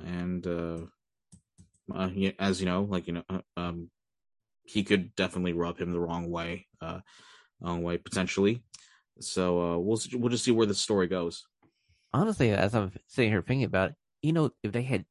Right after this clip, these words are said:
Speaker 2: Daniel Garcia in here instead of Sammy Guevara, I think it'd be a more entertaining match, and you could go with a story of, you know what, here's Daniel Garcia and Chris Jericho. They're trying to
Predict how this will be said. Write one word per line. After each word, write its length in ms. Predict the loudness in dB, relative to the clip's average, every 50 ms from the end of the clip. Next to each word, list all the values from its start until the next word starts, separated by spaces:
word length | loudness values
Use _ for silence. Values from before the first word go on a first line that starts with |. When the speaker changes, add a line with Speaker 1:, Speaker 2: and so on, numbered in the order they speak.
| -6
Speaker 2:
Daniel 360 | -2 0 0 2 4 2 2
Garcia 480 | 2 2 2 0 0 0 0 0 0 0
in 160 | 0 -2 -2
here 140 | -2 -2 -2
instead 280 | -2 -2 0 0 0 0
of 80 | -2
Sammy 360 | -4 -2 -2 0 0 -2 -4 -6 -10 _ _
Guevara, 580 | -4 -4 -2 0 2 4 6 6 6 6 4 2 -2 _ _ _ _ -6
I 120 | -4 -4
think 240 | -2 0 0 0 2 2
it'd 120 | 0 2
be 140 | 4 6 6
a 60 | 6
more 240 | 6 4 4 2 2 2
entertaining 540 | 2 0 0 0 0 -2 -2 -2 -2 -2 -2
match, 300 | 0 0 0 0 0 -2 -4
and 100 | -4 -4
you 80 | -2 -2
could 220 | -2 -4 -4 -6 -12 _ 0
go 80 | 2 2
with 180 | 2 2 2
a 100 | 0 0
story 280 | 0 0 2 2 4 4
of, 160 | 4 2 -2 -6 _ -4
you 100 | -2 0
know 80 | 0
what, 180 | 2 0 0 -2
here's 320 | -2 -2 0 0 -2 -4 -10 _ _ _ -4
Daniel 200 | 0 0 2 2
Garcia 560 | 2 0 0 -2 -2 0 0 2 2 0 0 -2
and 120 | -4 -4 -2
Chris 180 | -2 -2 -2
Jericho. 380 | 0 0 2 2 2 2 2 2
They're 160 | 2 0 -4
trying 500 | -4 -6 -4 0 0 2 2 0 -2 -6 -6
to 360 | -6 -4 -2 -2 -2 -4 -6